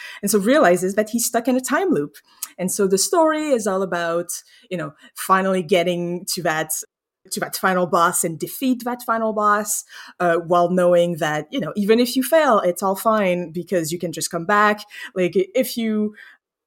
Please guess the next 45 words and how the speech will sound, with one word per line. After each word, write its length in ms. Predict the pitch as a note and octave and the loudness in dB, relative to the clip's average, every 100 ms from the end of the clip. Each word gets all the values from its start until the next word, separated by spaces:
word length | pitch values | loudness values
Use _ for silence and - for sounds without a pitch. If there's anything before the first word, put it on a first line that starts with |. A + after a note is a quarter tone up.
| - | -8
if 180 | C4 - | -6 -2
you 60 | |
die 140 | B3 A3+ | 2 2
in 160 | A#3 | 2
battle, 340 | G#3 G3 G3 F#3+ | -2 0 0 0
you 80 | F#3+ | -2
come 200 | F#3 F3 | -4 -2
back. 380 | F#3 F3+ F#3 - | 2 2 0 -4
If 200 | E3 - | -8 -8
you 60 | |
say 260 | D#3+ - G3+ | -4 2 2
something 460 | G3 G3 G3 F#3 F3 | 2 0 0 -2 0
mean 320 | G#3 G3+ G3 | 0 0 0
to 120 | G3 | -2
your 320 | F3+ F3 F3+ | -2 2 2
party 300 | F3+ F#3+ F#3 | 2 0 0
members 340 | F#3 F3+ F3 E3+ | 0 -2 -2 -2
without 280 | F3 F3+ F3 | -2 -2 -2
meaning 240 | E3+ E3+ - | -6 -6 -6
to, 100 | E3+ | -6
you 140 | D#3+ | -8
come 220 | C#3 C#3 | -8 -6
back. 400 | C#3+ F#3+ F#3 F#3 - - - - | 0 2 4 2 -4 -20 -18 -2
If 160 | G#3+ E3+ | 0 4
they 100 | G#3 | 2
say 160 | A3 | 4
something 440 | G#3+ G3+ F#3+ F#3 F#3 | 0 0 0 -2 0
mean 180 | G#3+ | 0
to 140 | G#3+ G#3 | 0 0
you 180 | G3 F#3 | 0 0
and 100 | D#3+ | -2
you 60 | |
don't 200 | D3 G3+ | 0 0
wanna 160 | G3+ G3 | 2 -2
hear 240 | F#3 F#3+ | 0 2
it, 140 | F3+ E3+ | 2 0
you 60 | F3+ | -10
come 160 | D#3 | -6
back. 340 | F3+ G3+ G3 G3+ | 0 2 2 0
So, 140 | - | -4
you 120 | B3+ | -4
know, 160 | G3 E3 | -2 -4
this 160 | B3 | -8
is 60 | - | -4
just 220 | C4 B3+ | -2 -2